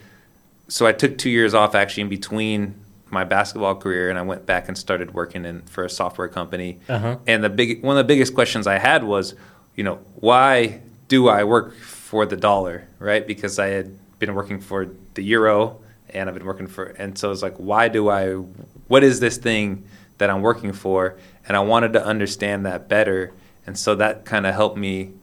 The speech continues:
Speaker 1: go down that rabbit hole of, "Okay, well, if I'm gonna work f-, every single day for this, and I'm gonna bust my butt for this, what is this thing that I'm working for? Like, why do I want it?
Speaker 2: Yeah.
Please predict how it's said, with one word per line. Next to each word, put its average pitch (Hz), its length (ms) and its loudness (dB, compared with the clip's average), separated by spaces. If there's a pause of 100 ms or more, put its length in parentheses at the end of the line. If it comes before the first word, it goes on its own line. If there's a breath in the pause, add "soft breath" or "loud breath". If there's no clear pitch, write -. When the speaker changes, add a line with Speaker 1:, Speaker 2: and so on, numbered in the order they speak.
Speaker 1:
go 107 160 0
down 101 220 2
that 95 140 -4
rabbit 101 280 2
hole 95 240 -2
of, - 100 -20 (240)
"Okay, 120 180 -2
well, 104 220 2
if - 160 -8 (100)
I'm 147 80 -4
gonna 190 140 6
work 170 200 6
f-, - 100 -18 (160)
every 143 200 4
single 139 240 0
day 123 200 6
for 110 140 0
this, 101 300 -2 (360 loud breath)
and 120 100 4
I'm 160 60 2
gonna 151 120 4
bust 131 300 4
my 127 140 4
butt 135 280 4
for 117 140 0
this, 107 340 0 (380 soft breath)
what 208 280 8
is 202 300 6
this 170 160 6
thing 185 240 6
that 165 80 6
I'm 147 200 4
working 160 380 4
for? 110 500 2
Like, 104 120 -2
why 180 340 8
do 170 140 6
I 165 120 8
want 180 280 4
it? 113 100 4
Speaker 2:
Yeah. 104 260 0